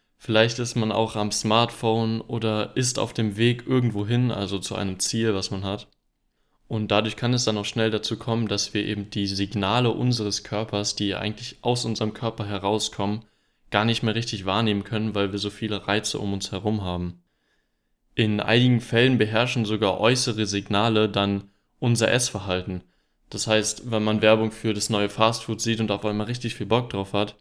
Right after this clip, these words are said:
oder Essensfotos von anderen et cetera, die am Ende dann dein eigenes Essverhalten auch beeinflussen. Und das ist ja auch was ganz Normales in unserer modernen, technisierten Welt,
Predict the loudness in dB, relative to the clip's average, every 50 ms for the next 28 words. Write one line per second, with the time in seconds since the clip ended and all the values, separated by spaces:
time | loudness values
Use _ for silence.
0 | _ _ _ _ _ _ _ _ _ _ -4 0 2 4 4 2 2 2 0 0
1 | 0 -2 -2 -4 -2 0 0 0 0 -2 -4 -6 -8 -4 -2 -2 0 0 0 0
2 | 0 0 -2 0 -2 -4 -2 -2 -4 -4 -4 -2 0 0 2 2 0 -2 -4 -10
3 | _ _ _ _ _ _ 0 2 4 4 4 2 0 0 0 0 0 0 0 0
4 | 0 2 2 2 4 4 2 2 2 2 0 -4 -4 -4 -4 -4 -2 0 0 2
5 | 2 0 -2 -4 -6 -8 -8 -8 -8 -6 -4 -6 -6 -8 -8 -8 -8 -8 -8 -10
6 | -12 -14 -18 _ _ _ _ _ _ _ _ _ _ _ _ _ _ _ _ _
7 | _ _ _ _ _ _ _ _ _ 0 0 0 0 0 -2 -2 -2 0 2 2
8 | 2 2 0 0 0 0 0 2 2 0 0 0 -2 -2 -2 0 2 2 2 2
9 | 2 0 0 -2 -2 0 0 0 0 -2 0 0 0 0 0 -2 -2 -2 0 0
10 | 0 2 0 0 -2 -4 -4 -6 -6 -4 -2 -4 -4 0 0 -2 -2 -2 -4 -2
11 | 2 2 2 2 2 -2 -8